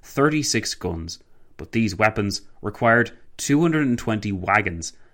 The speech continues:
and one thousand one hundred and sixteen horses to pull the loads. Creating and supplying artillery, in short,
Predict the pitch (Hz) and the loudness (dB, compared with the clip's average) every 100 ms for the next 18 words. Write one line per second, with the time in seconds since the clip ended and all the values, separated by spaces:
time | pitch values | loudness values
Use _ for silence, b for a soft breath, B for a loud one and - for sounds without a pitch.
0 | b 90 87 127 160 - 110 110 143 151 | b -10 -2 0 2 2 2 2 0 0
1 | - B B B 117 139 139 135 131 - | -2 B B B 0 2 0 -2 -2 -2
2 | 143 - - 143 131 120 127 156 143 82 | -2 -2 0 0 0 -2 0 0 0 -4
3 | - - b b 107 - 95 87 87 87 | -8 -12 b b -12 -6 -4 -4 -4 -2
4 | 101 98 90 - - - _ _ - 90 | -2 -2 -6 -14 -20 -20 _ _ -4 2
5 | 117 110 92 87 87 - 110 110 92 87 | 2 2 -4 -6 -8 0 2 2 0 -4
6 | 85 - 143 113 95 87 85 - 139 117 | -6 -2 2 2 0 -2 -4 0 2 2